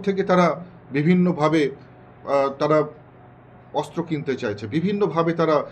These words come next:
সামরিক শক্তির জন্য সাহায্য চাইছে। আজকে আপনারা জানেন যে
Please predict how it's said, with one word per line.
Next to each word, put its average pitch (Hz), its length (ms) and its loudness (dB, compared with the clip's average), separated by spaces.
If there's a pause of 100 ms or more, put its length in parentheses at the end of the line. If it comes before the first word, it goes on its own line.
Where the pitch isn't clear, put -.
(200)
সামরিক 165 420 -2
শক্তির 160 380 -4
জন্য 143 140 -6 (140)
সাহায্য 127 300 -6 (120)
চাইছে। 98 260 -10 (1200)
আজকে 185 200 6 (1080)
আপনারা 202 220 4 (100)
জানেন 214 200 6 (100)
যে 202 60 12